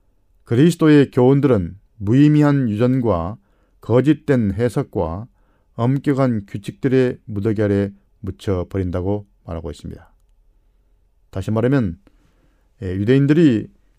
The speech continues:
그 외적인 의식들을 강조하고 또 역설한 것처럼 로마 교도들은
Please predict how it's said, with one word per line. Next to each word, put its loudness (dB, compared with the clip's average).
그 -6
외적인 0
의식들을 -2
강조하고 -2
또 -2
역설한 -2
것처럼 -6
로마 2
교도들은 -2